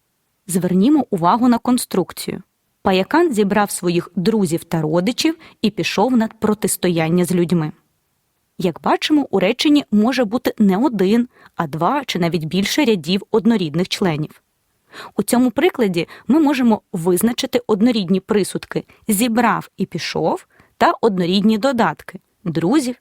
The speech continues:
і «родичів». Однорідні члени речення зазвичай виражаються однаковими частинами мови, проте в певних випадках можуть бути й різними. Наприклад,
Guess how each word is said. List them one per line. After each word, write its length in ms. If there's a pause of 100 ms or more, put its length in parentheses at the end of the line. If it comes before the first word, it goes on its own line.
(140)
і 100
«родичів». 580 (840)
Однорідні 500
члени 360
речення 520
зазвичай 520
виражаються 760 (140)
однаковими 760
частинами 580
мови, 360 (600)
проте 280
в 100
певних 400
випадках 540
можуть 340
бути 280
й 40
різними. 520 (460)
Наприклад, 680